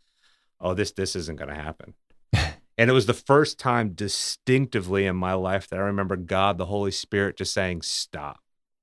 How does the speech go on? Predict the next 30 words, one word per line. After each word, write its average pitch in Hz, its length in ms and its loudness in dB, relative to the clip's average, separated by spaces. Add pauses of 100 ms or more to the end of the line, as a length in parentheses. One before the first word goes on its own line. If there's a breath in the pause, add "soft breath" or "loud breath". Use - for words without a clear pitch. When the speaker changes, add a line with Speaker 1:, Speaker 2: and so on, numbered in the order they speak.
(920)
Speaker 1:
And 104 100 0
as 104 120 2
I 104 80 6
looked 117 340 4
around, 110 480 4
I 101 60 4
was 101 140 0
like, 95 220 -2
"We, 127 340 -2
we 120 200 2
can't 123 360 0
fight." 101 280 2
I 92 60 0
turned 113 260 0
to 104 40 -2
the 101 60 -6
guys 95 300 2
with 98 260 -2
me, 98 220 0
and 95 100 -2
I - 20 -2
was 98 120 -2
like, 90 320 0
"Dude, 117 320 2 (180)
John, 104 500 -2
Phil, 101 800 -2
y-, 98 140 -8
we 117 300 0
gotta 123 220 4
leave. 92 600 0